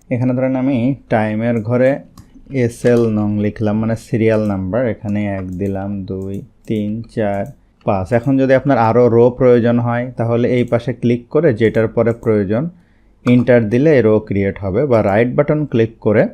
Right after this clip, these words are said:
ইনসার্ট থেকে এই যে ইনসার্ট রো below বা above, above দিলে উপরে আর below দিলে নিচে, এইভাবে ক্রিয়েট হবে। একইভাবে এক-, এক্সট্রা কলাম অ্যাড করতে চাইলেও ইনসার্ট থেকে কলাম রাইটে দিতে চান না লেফটে দিতে চান, এই যে ক্লিক করলে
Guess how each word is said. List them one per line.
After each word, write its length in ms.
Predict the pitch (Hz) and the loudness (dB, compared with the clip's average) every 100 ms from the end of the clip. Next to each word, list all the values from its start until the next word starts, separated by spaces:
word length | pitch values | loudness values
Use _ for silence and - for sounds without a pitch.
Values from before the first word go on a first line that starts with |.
| - | -2
ইনসার্ট 500 | 139 117 117 127 131 - | 2 2 2 2 2 0
থেকে 300 | - 110 117 | -4 0 2
এই 80 | 113 | 4
যে 160 | 107 104 | 4 2
ইনসার্ট 500 | 107 101 - 117 110 | 0 -2 0 -2 0
রো 380 | 104 110 104 90 | 2 2 2 2
below 340 | 110 107 123 | 2 4 4
বা 300 | 117 117 104 | 4 2 2
above, 300 | 98 120 123 | 2 2 2
above 240 | 107 107 104 | 2 0 0
দিলে 180 | 113 117 | 2 2
উপরে 440 | 107 - 110 190 - _ _ - | 2 0 0 0 -4 _ _ -6
আর 120 | 113 | -4
below 360 | 98 90 101 104 | -2 0 2 2
দিলে 240 | 110 131 | 0 0
নিচে, 320 | 127 98 - | 0 -2 -2
এইভাবে 320 | 95 98 98 107 | -2 -2 -2 -2
ক্রিয়েট 420 | - 95 90 98 | -4 -6 -6 -8
হবে। 220 | 87 87 - | -10 -12 -8
একইভাবে 520 | 120 117 143 143 135 135 | -4 0 2 4 4 2
এক-, 220 | 117 - | 0 -2
এক্সট্রা 360 | 139 - - 117 | -4 -4 -2 -2
কলাম 340 | 117 107 113 | 2 2 2
অ্যাড 140 | 127 123 - | 2 -2 -6
করতে 320 | 131 - 123 | -8 -6 -2
চাইলেও 420 | 135 123 127 139 | 2 4 4 2
ইনসার্ট 520 | 117 110 - 120 120 - | 2 -2 -2 0 0 0
থেকে 400 | 131 120 147 156 - | -4 -2 -2 -2 -2
কলাম 540 | 110 110 113 113 131 | 2 2 2 0 0
রাইটে 420 | 107 98 104 117 | 0 2 2 2
দিতে 240 | 127 123 139 | -2 -2 -4
চান 200 | 240 240 | 0 0
না 140 | 147 | 2
লেফটে 400 | 107 107 107 123 | 2 2 0 -2
দিতে 220 | 113 107 | 0 0
চান, 260 | 104 - 202 - _ _ - | 0 -2 -6 -10 _ _ -4
এই 100 | 117 | 0
যে 100 | 110 | 0
ক্লিক 320 | 117 110 110 | 2 0 0
করলে 360 | 127 120 156 | 0 2 2